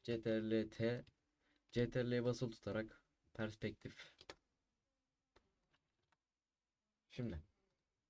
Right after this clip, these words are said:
bunun bir tanesini üstüne, bir tanesini altına alsak bu şekilde duruyor. Hatta bunu da şöyle gölge boyutunu çok küçük bir şekilde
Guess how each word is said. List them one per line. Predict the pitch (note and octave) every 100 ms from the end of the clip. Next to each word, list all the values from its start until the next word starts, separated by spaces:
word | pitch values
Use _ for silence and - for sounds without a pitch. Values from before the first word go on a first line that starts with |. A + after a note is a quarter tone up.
| _ _ -
bunun | A2+ A2 A2+
bir | A2+
tanesini | G#2+ G2+ G2+ G#2+
üstüne, | - - - G#2+ G2+ G2+ -
bir | - A2
tanesini | G2+ G2 F2+ F#2
altına | D2+ F#2 F#2 G#2 G#2
alsak | F2+ E2 G2+ - -
bu | A#2
şekilde | A2 E2+ E2 E2 -
duruyor. | A2 A2 G#2 A2 - _ - _ _ _ _ -
Hatta | - - G#2 F#2+ G#2 _ _ _ _ _ _ _ - _ _ _ _ -
bunu | A2 A2+
da | G2+ A2 _ _ _ _ _ _ -
şöyle | A#2 A2+ G2 - _ _ _ _ _ _ _ _ _ _ _ _ _ _ _
gölge | - G2 G2+ A2+
boyutunu | G#2+ F#2 E2+ E2
çok | - G#2 -
küçük | - -
bir | -
şekilde | - E2+ - -